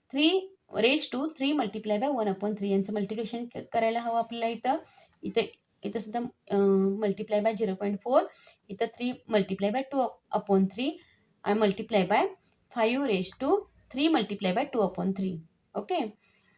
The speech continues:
हे सॉल्व्ह केल्यानंतर काय मिळेल आपल्याला? पहा, इथं थ्री, हे थ्री, हे थ्री कॅन्सल होईल, इथं राहील शिल्लक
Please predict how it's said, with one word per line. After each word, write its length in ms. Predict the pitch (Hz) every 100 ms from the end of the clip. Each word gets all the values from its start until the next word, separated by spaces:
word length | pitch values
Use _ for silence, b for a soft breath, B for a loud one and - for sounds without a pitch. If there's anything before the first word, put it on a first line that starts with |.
| b _ _ _ _ 247
हे 100 | 285
सॉल्व्ह 260 | 294 294
केल्यानंतर 300 | 311 302 285
काय 160 | - 285
मिळेल 220 | 285 277
आपल्याला? 280 | 285 277 269
पहा, 180 | 269 277
इथं 180 | 277
थ्री, 200 | 269 262
हे 220 | 277 254 277
थ्री, 180 | 254
हे 220 | 269 262 262
थ्री 160 | 262
कॅन्सल 360 | 262 247 233 254
होईल, 260 | 269 262 277 b b _
इथं 140 | 214 247
राहील 200 | 247 247
शिल्लक 340 | 269 240 240